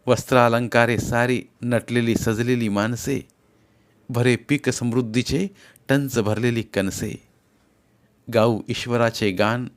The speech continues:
ईश्वर ही सर्व साक्षी, दूर गगनी भरारी घेतेस गरुड पक्षी.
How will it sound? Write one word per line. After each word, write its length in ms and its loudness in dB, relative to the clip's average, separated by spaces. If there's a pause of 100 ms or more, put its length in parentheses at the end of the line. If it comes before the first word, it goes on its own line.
(500)
ईश्वर 380 0
ही 240 -2
सर्व 260 -4
साक्षी, 500 -8 (840)
दूर 440 -2
गगनी 400 0
भरारी 460 -2 (300)
घेतेस 460 -4
गरुड 280 -2
पक्षी. 380 -12